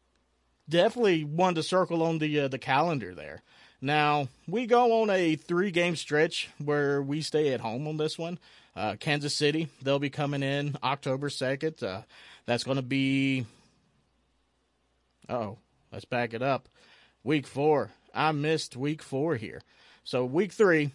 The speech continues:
Green Bay. Week four, the Kansas City Chiefs. Primetime game number two, Sunday Night Football. So week one,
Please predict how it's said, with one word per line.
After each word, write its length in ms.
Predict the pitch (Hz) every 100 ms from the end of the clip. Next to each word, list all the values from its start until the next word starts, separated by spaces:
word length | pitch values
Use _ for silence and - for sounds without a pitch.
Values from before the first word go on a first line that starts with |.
| -
Green 220 | 151 165
Bay. 240 | 135 82 80 - _
Week 300 | 120 156 170
four, 360 | - 175 156 117
the 80 | 117
Kansas 360 | 160 151 151
City 220 | 160 147
Chiefs. 520 | 135 - 104 76 - - _ _ _ _ _ _ _ _ _ _
Primetime 800 | - 147 156 165 151 156 151 147
game 340 | 139 135 135 135
number 240 | 131 127
two, 280 | 135 110 - - _ _ _
Sunday 600 | - - 143 143 139 139
Night 440 | 135 127 120 127 113 -
Football. 480 | 123 - 104 69 - _ _ _ _ _ _ _ _ _ _ _ _ _ _ -
So 300 | 139 110 - _ _ _
week 220 | 160 185
one, 320 | 170 147 -